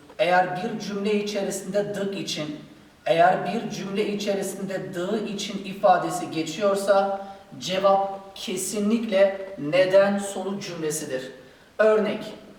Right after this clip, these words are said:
Ali ders çalıştığı için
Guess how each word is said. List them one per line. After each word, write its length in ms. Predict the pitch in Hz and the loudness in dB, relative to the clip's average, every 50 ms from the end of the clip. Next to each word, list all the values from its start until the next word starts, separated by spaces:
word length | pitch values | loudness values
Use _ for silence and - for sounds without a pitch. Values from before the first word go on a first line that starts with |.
| - - | -4 0
Ali 480 | 185 175 170 170 165 170 185 202 226 - - - - - - - - - - - - _ _ _ _ - - - - _ - - - - _ _ _ - - _ _ _ _ - 139 - | 2 4 4 4 2 0 -2 -2 -4 -4 -8 -12 -14 -18 -20 -20 -20 -20 -20 -20 -20 _ _ _ _ -20 -20 -20 -20 _ -20 -20 -20 -20 _ _ _ -20 -20 _ _ _ _ -6 2 4
ders 480 | 175 202 - 185 202 - - - - - - - - - - - - - - - - - - _ - - _ _ - - - - | 4 6 6 4 4 2 0 -4 -6 -8 -10 -14 -16 -20 -20 -20 -20 -20 -20 -20 -20 -20 -20 _ -20 -20 _ _ -20 -20 -16 -10
çalıştığı 1800 | - - - 202 170 160 165 175 190 202 202 - - - - - - - - - - - - - - - - 190 175 175 196 214 233 220 - - | -8 -2 2 2 2 4 2 0 0 0 0 -2 -4 -6 -10 -14 -18 -20 -20 -20 -20 -20 -20 -20 -16 -10 -4 0 2 4 4 4 4 2 0 -4
için 880 | - - - - - - - 156 156 160 190 202 226 - - - - - | -6 -8 -6 -6 -4 -4 -2 -2 -2 -2 -2 -4 -4 -6 -8 -10 -14 -16